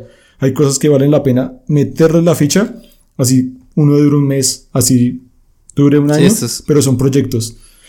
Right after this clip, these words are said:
Speaker 1: Igual,
Speaker 2: sí, esto es
Speaker 1: la
Speaker 2: como la
Speaker 1: información no es
Speaker 2: entrada.
Speaker 1: mala, la información no es mala,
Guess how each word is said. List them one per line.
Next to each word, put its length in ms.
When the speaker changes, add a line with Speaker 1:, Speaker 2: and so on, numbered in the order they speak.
Speaker 1:
Igual, 280
Speaker 2:
sí, 120
esto 40
es 40
Speaker 1:
la 80
Speaker 2:
como 160
la 80
Speaker 1:
información 160
no 60
es 100
Speaker 2:
entrada. 80
Speaker 1:
mala, 160
la 120
información 460
no 60
es 80
mala, 460